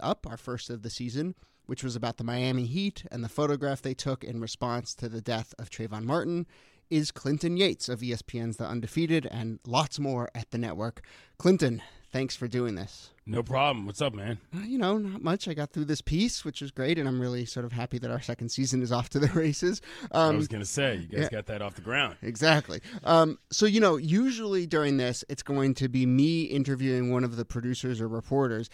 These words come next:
Speaker 1: but since I was the producer and reporter on this episode, I can't interview myself, even though that's, I think, probably a dream for everyone in radio.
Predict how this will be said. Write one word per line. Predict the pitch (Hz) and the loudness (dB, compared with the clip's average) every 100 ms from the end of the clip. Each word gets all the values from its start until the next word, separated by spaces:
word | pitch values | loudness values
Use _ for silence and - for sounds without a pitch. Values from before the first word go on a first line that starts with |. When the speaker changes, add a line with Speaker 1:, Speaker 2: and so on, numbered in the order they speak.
| - - | -16 -6
Speaker 1:
but | 165 | -2
since | 180 175 | 0 2
I | 185 | 2
was | 185 196 175 | 6 6 4
the | 170 | 0
producer | 170 165 147 | 2 2 4
and | 156 | 2
reporter | 143 151 143 135 | 2 2 2 4
on | 127 | 2
this | 131 | 0
episode, | 131 123 131 127 - - | -2 -2 -4 -4 -6 -12
I | - | -10
can't | - 143 156 | -6 -2 0
interview | 151 131 131 127 - | 0 0 0 0 -2
myself, | 120 117 - 120 151 - | -4 -2 0 2 0 -4
even | 117 110 | -10 -8
though | 117 | -8
that's, | 113 113 - | -8 -10 -12
I | |
think, | 113 113 | -12 -8
probably | 123 120 113 | -6 -4 -4
a | |
dream | 110 123 127 151 | -4 2 4 4
for | 151 156 | 2 0
everyone | 151 160 160 | 0 0 0
in | 160 | 2
radio. | 151 156 160 170 | 2 2 0 0